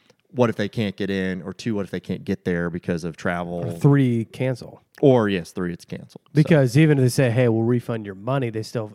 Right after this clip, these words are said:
Speaker 2: have travel arrangements. They have all the money they've spent
Speaker 1: Well,
Speaker 2: on
Speaker 1: and,
Speaker 2: flights.
Speaker 1: and if you paid the aftermarket price, you aren't getting a refund
Speaker 2: And if you
Speaker 1: on
Speaker 2: pay for
Speaker 1: that.
Speaker 2: a flight, you're not necessarily getting a refund on that.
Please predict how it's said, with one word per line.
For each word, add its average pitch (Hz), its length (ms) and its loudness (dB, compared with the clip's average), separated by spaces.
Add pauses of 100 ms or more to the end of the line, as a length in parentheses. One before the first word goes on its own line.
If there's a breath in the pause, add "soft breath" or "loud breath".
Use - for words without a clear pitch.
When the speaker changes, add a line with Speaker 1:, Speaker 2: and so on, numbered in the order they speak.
Speaker 2:
have 101 320 -14
travel 131 340 -2
arrangements. 117 540 -6
They 110 60 -8
have 104 120 -8
all 104 200 0
the 101 80 -6
money 107 420 -6
they've 107 180 -6
spent 117 220 -4
Speaker 1:
Well, 131 120 8
Speaker 2:
on - 80 0
Speaker 1:
and, 143 60 2
Speaker 2:
flights. 143 460 2
Speaker 1:
and 117 100 -2
if 117 120 -2
you 147 80 4
paid 131 300 2
the 117 100 0
aftermarket 135 560 -2
price, 170 400 -4
you 120 120 2
aren't 123 120 0
getting 95 160 -12
a 87 40 -14
refund 92 300 2
Speaker 2:
And 151 80 10
if 139 60 4
you 165 60 8
Speaker 1:
on 160 60 8
Speaker 2:
pay 180 140 8
for 160 80 8
Speaker 1:
that. 147 60 8
Speaker 2:
a 127 40 4
flight, 190 380 4 (160)
you're 160 160 2
not 151 140 4
necessarily 139 320 2
getting 131 180 0
a 110 40 -2
refund 120 380 2
on 92 100 -8
that. - 200 -16